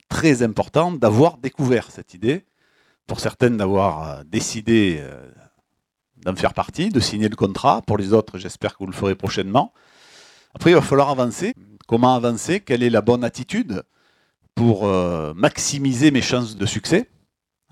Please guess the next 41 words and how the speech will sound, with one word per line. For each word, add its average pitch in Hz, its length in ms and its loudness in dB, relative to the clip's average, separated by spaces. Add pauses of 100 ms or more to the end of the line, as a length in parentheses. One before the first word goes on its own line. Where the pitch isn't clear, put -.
Il 98 200 -6
y 95 80 6
a 107 220 2 (400)
une 107 100 -10
méthode, 110 560 2 (640)
il 104 80 0
y - 20 4
a 113 60 4
des 120 80 0
choses 117 220 0
qui 123 120 -2
marchent, 117 440 0 (420)
il - 80 -6
y - 20 0
a - 20 0
des 110 100 -4
choses - 220 -2
qui - 140 -12
ne 92 80 -4
marchent 120 380 -2
pas. 123 340 -4 (960)
Et 87 240 -6
alors 82 140 -4
là, 101 60 2
on 117 100 2
est 101 80 -4
libre, 107 300 0
hein, 107 80 0
d'appliquer 101 480 -8
les 101 100 -2
choses - 220 -4
qui - 120 -14
marchent 101 440 -4 (640)
ou 107 80 -12
d'appliquer 101 420 -2
les 104 120 0
choses 113 200 0
qui - 140 -10
ne 95 80 -4
marchent 101 300 -2
pas. 123 300 0